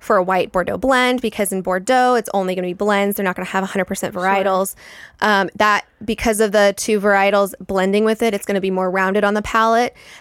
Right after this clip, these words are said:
Speaker 1: and the fruit is gonna be a lo-, a little bit more ripe because it's a warmer climate, and the climate's also a little more maritime, so it has
Speaker 2: Mm-hmm.
Speaker 1: that, um, ocean influence and whatnot. Uh, and then honeyed flavors will be added to it with the Semillon.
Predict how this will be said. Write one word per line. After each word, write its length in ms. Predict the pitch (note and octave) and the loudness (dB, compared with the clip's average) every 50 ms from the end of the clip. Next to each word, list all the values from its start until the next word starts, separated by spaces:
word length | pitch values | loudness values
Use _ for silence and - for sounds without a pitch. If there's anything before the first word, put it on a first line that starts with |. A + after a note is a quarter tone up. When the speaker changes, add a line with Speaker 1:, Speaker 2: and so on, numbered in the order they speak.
| - _ | -8 _
Speaker 1:
and 160 | - A3 A3 G#3 | 0 0 0 0
the 40 | G#3 | -2
fruit 220 | - - A#3 G#3+ G#3 | -2 0 2 2 2
is 100 | G3+ - | 2 0
gonna 100 | G#3+ G3+ | 0 0
be 80 | G3 G3 | 2 2
a 60 | G3 | 2
lo-, 200 | F#3+ G3 G#3 G3+ - - _ _ - | 2 2 2 0 0 -4 _ _ -4
a 60 | G#3+ | 0
little 220 | G#3 G#3 G#3 G#3+ G3+ | 0 2 2 2 2
bit 240 | G#3+ G3+ - - _ - G3+ | 2 0 0 -2 _ -10 -6
more 240 | G3+ G3+ G3 G3 F#3+ | -2 0 0 0 0
ripe 400 | F#3+ F#3+ F3+ F3+ - G4+ - - - - _ _ _ | 0 0 0 0 0 -2 -4 -6 -14 -20 _ _ _
because 280 | - A3+ - - A#3 G#3 | -8 -6 -4 -2 -2 -2
it's 140 | G3+ - - | -2 -4 -6
a 60 | G3+ | -4
warmer 280 | F#3 G3+ G3 F#3 F3+ | -2 -2 -2 -2 -4
climate, 480 | F3 - - G3 F#3 F#3+ F#3+ F#3+ F3 - _ _ _ _ _ - | -8 -6 -6 -4 -2 -2 -2 -2 -4 -6 _ _ _ _ _ -4
and 200 | F3+ G3 G3 G3 | -2 -2 0 0
the 120 | F#3 F#3+ | 0 -2
climate's 300 | G3 - - G#3 G#3 - | -2 -2 -2 -2 -2 -2
also 220 | - G3 G3 - F#3+ | -2 -2 -2 -2 -2
a 40 | F3+ | -2
little 160 | F#3 F3+ F3 | -2 -2 -4
more 120 | F3+ - - | -4 -4 -2
maritime, 560 | G3 G3+ G3+ G3+ G#3 - - G#3+ G3+ G3+ G3+ | 0 2 2 2 0 0 -2 -2 -2 -2 -2
so 140 | G#3 - G3+ | -2 -4 -4
it 40 | - | -4
has 380 | F3+ F#3+ F#3+ F#3+ F#3 F3+ F3 - - | -4 -6 -4 -4 -4 -4 -6 -10 -12
Speaker 2:
Mm-hmm. 380 | - A3+ G#3+ G3+ G3+ G3+ G#3 G3+ | -10 -8 -8 -8 -8 -8 -4 -2
Speaker 1:
that, 280 | G#3 G3 F#3 F3+ F3+ F3+ | 0 2 2 0 0 0
um, 420 | F3 F3+ F3+ F3 F3 G3 G#3+ - - - | -2 -2 -4 -4 -8 -12 -16 -16 -4 0
ocean 340 | G#3+ G#3 G3+ - - A3 G#3 | 0 2 2 0 -2 -2 -2
influence 640 | - G3 G3 G3+ G3 - A3 G#3+ G3+ G3 G3+ G3+ - | -2 -2 -2 -2 -2 -2 0 0 0 0 -2 -4 -4
and 80 | G3+ | -4
whatnot. 580 | G3+ F#3+ - F#3+ G3 G3 G3 F#3+ - - - - - - - - - - - _ - | -4 -4 -4 -2 -2 -2 -2 -2 -4 -6 -10 -12 -14 -20 -20 -20 -20 -20 -12 _ 0
Uh, 220 | F#3+ F#3+ F#3 F3+ | 2 2 2 2
and 100 | - G3+ | 2 2
then 140 | G3+ G3+ F#3+ | 2 2 0
honeyed 420 | G#3 - - A3+ G#3+ G#3 G3 F#3 - | -2 -2 -2 0 0 0 0 -2 -2
flavors 440 | - G3+ F#3+ F3+ F3 D#3+ D#3+ E3+ - | -2 -2 0 0 0 -2 -2 -2 -4
will 60 | F3+ | -4
be 120 | F#3 E3+ | -4 -2
added 280 | - F#3 F3+ F3+ E3+ E3+ | -2 -2 -2 -2 -4 -6
to 100 | - - | -6 -6
it 60 | E3+ - | -6 -6
with 120 | F#3 - | -6 -8
the 60 | F3+ | -8
Semillon. 500 | F3 - - - - - - - - G3+ | -10 -10 -10 -12 -10 -10 -10 -10 -10 -12